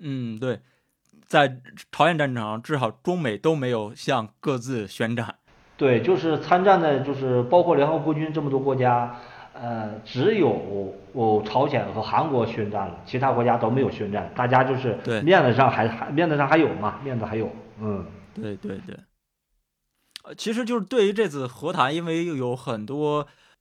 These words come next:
Speaker 1: 历史学者来去所谓做这种反思嘛，有一种说法就是说，错过了这次其实停战机会，因为使战争又毫无必要地延长了两年。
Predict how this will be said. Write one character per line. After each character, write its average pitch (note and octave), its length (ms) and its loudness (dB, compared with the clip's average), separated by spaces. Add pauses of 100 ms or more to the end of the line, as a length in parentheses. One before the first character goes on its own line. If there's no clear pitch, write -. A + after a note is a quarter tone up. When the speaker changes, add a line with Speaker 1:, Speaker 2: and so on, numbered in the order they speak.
Speaker 1:
历 D#3 180 -4
史 A2+ 140 -8
学 B2 180 -6
者 A#2+ 160 -2
来 G2+ 160 -4
去 A#2 600 -6 (280)
所 - 160 -8
谓 C3 120 0
做 D#3+ 200 -2
这 C#3 80 -2
种 C3+ 120 -4
反 A2 240 -4
思 - 240 -14
嘛， A#2 220 -6
有 C3 160 -6
一 E3+ 40 -4
种 B2+ 180 -8
说 E3+ 180 -8
法 C3 140 -4
就 B2 120 -8
是 B2 60 -8
说， C3+ 200 -6 (460)
错 G3 240 2
过 D#3+ 100 2
了 C3+ 120 2
这 D#3 120 -4
次 B2+ 320 -6
其 C3+ 140 -12
实 C3+ 80 -10
停 B2+ 180 -12
战 C#3 160 -2
机 B2+ 160 -8
会， B2 380 -4 (400)
因 D3+ 100 -10
为 C#3+ 60 -6
使 C3 220 -10
战 C3+ 240 -2
争 C#3 160 -6
又 C3+ 160 -2
毫 B2 180 -2
无 C#3 80 -2
必 D3 200 -8
要 D3 200 0
地 G#2+ 140 -6
延 G#2+ 260 -8
长 G#2 240 -10
了 A2 100 -6
两 F#2+ 240 -12
年。 F#2 220 -16